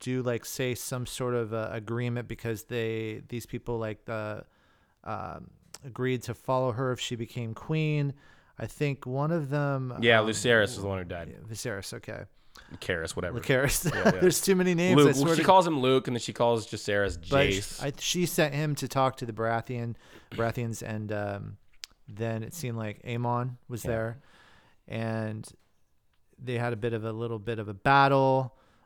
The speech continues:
Speaker 1: uh, between, you, you didn't think this was gonna happen, but you called it though, because, like, okay, he's gonna go after him with his dragon and, and yada yada, and he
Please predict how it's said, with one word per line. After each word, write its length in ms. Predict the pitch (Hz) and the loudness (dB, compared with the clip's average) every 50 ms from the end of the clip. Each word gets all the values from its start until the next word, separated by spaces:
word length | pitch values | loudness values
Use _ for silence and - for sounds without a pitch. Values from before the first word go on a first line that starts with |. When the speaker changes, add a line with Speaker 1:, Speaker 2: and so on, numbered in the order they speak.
| _ - | _ -6
Speaker 1:
uh, 220 | - 120 120 117 113 | -4 -2 -2 -2 -2
between, 720 | 120 - - - 135 127 123 123 123 123 123 - 90 90 | -4 -6 -6 -6 -4 -4 -4 -4 -4 -6 -8 -10 -10 -10
you, 140 | 139 147 151 | -8 -8 -6
you 200 | 160 147 165 180 | -4 0 2 2
didn't 120 | 185 156 - | 2 2 0
think 160 | 170 151 123 | -2 0 0
this 200 | 151 135 - - | 0 0 0 -4
was 140 | 135 113 - | -6 -4 0
gonna 120 | 139 123 | 0 0
happen, 180 | 127 117 113 113 | 0 0 -2 -4
but 100 | 123 117 | -4 -4
you 100 | 110 107 | -4 -4
called 400 | - - - 143 135 131 131 117 | -6 -2 2 4 4 4 4 2
it 120 | - - | -2 -6
though, 80 | - 104 | -6 -8
because, 280 | 98 104 - 110 104 - | -8 -6 -8 -8 -8 -8
like, 100 | 107 - | -8 -8
okay, 200 | 117 104 - 104 | -8 -8 -6 -6
he's 180 | 92 107 117 101 | -4 -4 -4 -4
gonna 220 | - 117 101 104 | -4 -4 -4 -4
go 160 | 92 110 98 98 | -4 -4 -4 -4
after 240 | 98 95 - 104 | -4 -6 -6 -8
him 100 | 101 101 | -8 -8
with 120 | 98 92 - | -8 -10 -12
his 100 | 98 87 | -12 -10
dragon 480 | - 104 101 98 98 95 101 98 98 98 | -8 -8 -6 -6 -6 -8 -8 -8 -8 -8
and, 180 | 95 92 95 | -10 -10 -10
and 140 | - 98 95 | -10 -10 -10
yada 220 | 95 98 95 95 95 | -8 -8 -8 -8 -8
yada, 260 | 98 98 95 104 110 | -8 -8 -8 -8 -8
and 160 | 107 110 104 | -8 -8 -4
he 240 | 110 131 131 113 | -2 -2 -2 -4